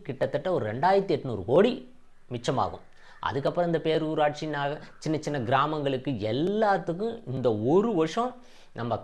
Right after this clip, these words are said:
கலைஞர் உரிமை தொகை கொடுக்காம இருந்தா தமிழ்நாடு ஃபுல்லா எல்லா பஸ் ஸ்டாண்டும் சூப்பரா மாறிடும். So அதனால இந்த நானூறு கோடியை வளர்ச்சி திட்டங்களுக்காக செலவு பண்ணதற்காக நம்ம ப்ளஸ் பாயிண்டா கருதுறோம்.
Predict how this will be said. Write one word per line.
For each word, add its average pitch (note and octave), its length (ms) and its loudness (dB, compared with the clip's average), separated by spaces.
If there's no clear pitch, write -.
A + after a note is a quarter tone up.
கலைஞர் F3+ 460 4
உரிமை C#3+ 240 -2
தொகை A#2+ 240 -2
கொடுக்காம E3 440 4
இருந்தா A2 320 2
தமிழ்நாடு D#3 480 0
ஃபுல்லா F3 220 -2
எல்லா C#3+ 180 2
பஸ் B2+ 220 -2
ஸ்டாண்டும் D3+ 420 -6
சூப்பரா B2+ 320 -2
மாறிடும். E2+ 300 -8
So D3+ 220 -2
அதனால F3 500 0
இந்த A2+ 240 -4
நானூறு G3+ 500 0
கோடியை G3 320 6
வளர்ச்சி G#3+ 380 4
திட்டங்களுக்காக D3+ 680 2
செலவு B2 380 0
பண்ணதற்காக G#2 640 -4
நம்ம A#2+ 240 -2
ப்ளஸ் B2+ 260 0
பாயிண்டா C#3+ 360 2
கருதுறோம். G#2+ 360 -2